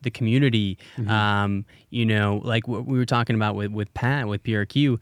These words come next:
Speaker 1: like, when we did that event, it was just con-, focused just on that one neighborhood,
Speaker 2: Yeah.
Speaker 1: right? We wanted that neighborhood to feel special.
Speaker 2: Mm-hmm.
Speaker 1: So whenever you're doing anything,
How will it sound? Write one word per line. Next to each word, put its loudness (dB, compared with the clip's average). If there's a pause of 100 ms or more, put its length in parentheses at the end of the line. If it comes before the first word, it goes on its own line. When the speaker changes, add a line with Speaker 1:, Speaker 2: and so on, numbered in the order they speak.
(240)
Speaker 1:
like, 0
when 4
we 4
did 0
that 2
event, 0
it -6
was -2
just -2
con-, 2
focused 0
just 0
on 0
that -2
one -4
neighborhood, -4 (200)
Speaker 2:
Yeah. 2
Speaker 1:
right? 2
We 0
wanted 2
that -2 (520)
neighborhood 2 (460)
to -2
feel -4
special. -8 (120)
Speaker 2:
Mm-hmm. -4 (100)
Speaker 1:
So 2
whenever 0
you're 4
doing 4
anything, 0